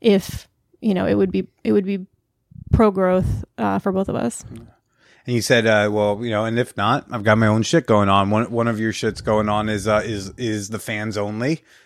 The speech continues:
Speaker 1: Yes.
Speaker 2: The lonely mans, the Pelosi fans, whatever you like, whatever fake words you call it to avoid the bots.
Speaker 1: Yes.
Speaker 2: Um, <laughs> so you've been on it for a couple years now, or
Speaker 1: Uh,
Speaker 2: like two and a half years, something like that.
Speaker 1: almost, almost a year and a half.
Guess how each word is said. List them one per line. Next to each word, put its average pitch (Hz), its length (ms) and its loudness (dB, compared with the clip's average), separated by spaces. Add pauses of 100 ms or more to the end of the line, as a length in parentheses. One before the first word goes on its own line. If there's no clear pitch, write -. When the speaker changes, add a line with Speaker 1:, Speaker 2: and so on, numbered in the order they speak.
(120)
Speaker 1:
Yes. 220 300 -4
Speaker 2:
The 127 100 0
lonely 127 400 4
mans, 127 340 2
the 139 80 0
Pelosi 123 480 0
fans, 135 360 -2
whatever 123 240 2
you 127 100 2
like, 120 160 0
whatever 120 300 0
fake 120 320 -2
words 117 240 0
you 110 80 -4
call 110 260 0
it 123 100 -4
to 120 120 0
avoid 104 340 -2
the 107 80 -8
bots. 107 400 0
Speaker 1:
Yes. 220 460 -2
Speaker 2:
Um, 107 480 4 (280)
<laughs> 147 260 -14
so - 120 -4
you've 139 240 0
been 151 160 0
on 139 160 0
it 131 80 -4
for 131 300 0
a 127 80 -4
couple 123 320 -4
years 113 280 -2
now, 113 320 -6 (240)
or 233 80 -4
Speaker 1:
Uh, 233 340 4
Speaker 2:
like 139 120 -6
two 113 140 -6
and 117 80 -2
a 117 40 0
half 113 120 -4
years, 117 240 -2
something 113 160 -6
like 113 160 -10
that. 120 80 0
Speaker 1:
almost, 294 520 2
almost 254 300 0
a 254 60 -4
year 226 100 0
and 208 80 0
a 214 80 0
half. - 300 -10